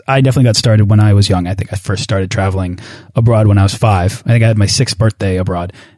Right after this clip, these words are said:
And, um, and that totally hooked me. So I, I'm resonating here when you're, when you're talking about that. You are the other side of the same coin in that you've only been traveling for about five years, but you're just immediately fallen in love with it.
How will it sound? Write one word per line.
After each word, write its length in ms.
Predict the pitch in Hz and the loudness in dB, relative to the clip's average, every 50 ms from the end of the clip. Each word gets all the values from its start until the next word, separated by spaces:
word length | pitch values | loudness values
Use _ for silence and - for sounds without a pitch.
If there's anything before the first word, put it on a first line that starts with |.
| _ _ | _ _
And, 320 | - 120 113 113 110 107 | -2 0 0 0 0 0
um, 500 | 113 110 110 107 104 98 98 95 - - - _ _ _ - - - - - - _ _ - | 0 0 0 0 -2 -2 -4 -6 -8 -12 -20 _ _ _ -20 -20 -18 -20 -20 -20 _ _ -2
and 260 | 135 131 123 123 123 | 0 2 2 2 4
that 180 | 135 135 135 - | 2 2 2 2
totally 260 | - 151 139 131 113 | 2 2 2 2 2
hooked 200 | 151 202 - - | 2 0 0 0
me. 120 | 107 101 | 0 0
So 220 | - - 131 113 - | 0 0 0 0 2
I, 160 | 135 131 123 113 123 120 131 | 0 -2 0 0 0 0 2
I'm 140 | 131 131 139 | 2 4 4
resonating 520 | 156 165 160 151 135 123 120 117 113 110 | 4 4 2 2 4 4 4 4 4 4
here 260 | 120 127 113 107 104 | 4 4 4 2 2
when 220 | - 127 123 120 120 | 2 2 2 4 4
you're, 140 | 113 120 | 2 2
when 140 | 117 127 120 | 4 4 4
you're 80 | 117 113 | 4 4
talking 180 | 135 151 147 | 4 2 2
about 180 | 143 123 113 101 | 2 2 2 2
that. 200 | 120 107 104 104 | 2 0 2 2
You 160 | 120 139 156 170 | 2 4 4 4
are 100 | 165 147 | 2 2
the 140 | 139 135 | 2 2
other 180 | 139 143 147 147 | 2 2 2 2
side 220 | - - 139 127 | 2 2 2 2
of 60 | 127 117 | 2 2
the 40 | |
same 200 | 104 131 123 117 | 2 2 2 2
coin 360 | - - 226 214 - - 135 - - - - - _ - | 2 2 2 2 2 2 0 0 -4 -10 -20 -20 _ -2
in 200 | 180 170 165 165 | 0 2 4 4
that 140 | 160 156 | 2 2
you've 200 | 151 156 170 156 | 2 4 4 4
only 160 | 165 180 180 156 | 4 2 2 2
been 80 | 143 | 2
traveling 240 | - 175 170 139 139 | 2 2 2 2 2
for 60 | 135 | 2
about 200 | 123 127 123 - | 2 0 0 0
five 260 | - 131 131 131 120 | 0 2 2 2 2
years, 320 | 123 131 156 180 170 131 104 | 2 4 4 4 2 2 2
but 140 | 92 117 113 | 0 0 0
you're 140 | 123 127 | 0 0
just 220 | 120 139 143 - - | 2 0 0 0 2
immediately 420 | 117 117 135 143 139 117 117 117 | 2 4 4 2 2 2 0 -2
fallen 340 | - - - 117 120 117 110 | -2 0 0 2 2 2 0
in 80 | 101 98 | 0 0
love 180 | 104 113 113 | 0 0 0
with 160 | 110 104 - | 0 -2 -4
it. 160 | - - - | -8 -14 -18